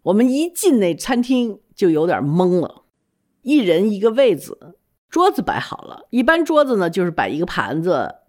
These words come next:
刀叉、一个酒杯，还有一个水杯，还有一个餐巾布就完了。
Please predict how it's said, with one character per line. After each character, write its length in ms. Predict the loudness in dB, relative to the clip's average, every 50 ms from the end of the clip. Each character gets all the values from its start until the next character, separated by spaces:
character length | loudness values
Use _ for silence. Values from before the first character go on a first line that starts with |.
| _ 0
刀 500 | 2 2 4 4 4 2 2 0 -4 -6
叉、 640 | -8 -10 -8 -4 -2 0 0 2 0 0 -2 -6 -10 _ _ _ _ _ _
一 140 | -8 -2 0
个 100 | 0 2
酒 200 | 2 2 -2 -2
杯， 600 | -4 -4 -2 2 2 4 4 2 0 -2 -4 -10 _ _
还 140 | _ -4 -2
有 100 | -2 -2
一 120 | -2 -2 0
个 100 | -2 -2
水 280 | -2 -2 -4 -4 -4
杯， 460 | -2 -2 2 2 4 4 2 0 -4 -10 _ _ _ _
还 140 | -6 -2 -2
有 60 | 0
一 80 | 0
个 80 | 0 0
餐 260 | -2 0 -2 -2 0
巾 240 | 0 -2 -2 -2 0
布 240 | 0 -2 -2 -2 -2
就 140 | -2 -4 -2
完 200 | -2 -4 -4 -4
了。 200 | -4 -4 -6